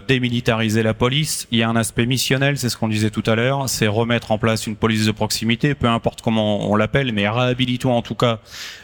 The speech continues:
des missions de proximité et des missions de service au public. Voilà, c'est hyper important. Et peut-être aussi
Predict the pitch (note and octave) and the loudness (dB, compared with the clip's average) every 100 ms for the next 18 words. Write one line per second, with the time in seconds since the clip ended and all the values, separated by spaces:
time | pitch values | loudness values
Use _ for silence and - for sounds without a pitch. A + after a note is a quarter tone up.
0 | - B2+ C#3+ C3+ - C#3+ B2+ A#2+ - B2+ | -2 0 2 0 0 0 0 0 0 0
1 | B2 C3+ C3 B2 A2+ A#2+ A#2+ A2 C3+ B2+ | 0 2 0 0 0 2 0 0 0 2
2 | A#2+ - A#2+ B2 A#2+ - C#3+ C#3 C3 B2+ | 2 2 0 0 -2 0 0 2 0 2
3 | C3+ C#3+ - - G2 G#2+ B2 G2 - A2+ | 0 -2 -8 -6 0 2 0 -2 0 0
4 | A2 A#2 B2+ A#2 A2+ A2 - D3+ F3+ - | 0 -2 0 0 0 -2 0 0 0 -4
5 | - _ _ _ - - - A2 G#2+ G#2+ | -20 _ _ _ -20 -14 -4 -2 0 0
6 | G#2 - D#3+ | 0 0 -2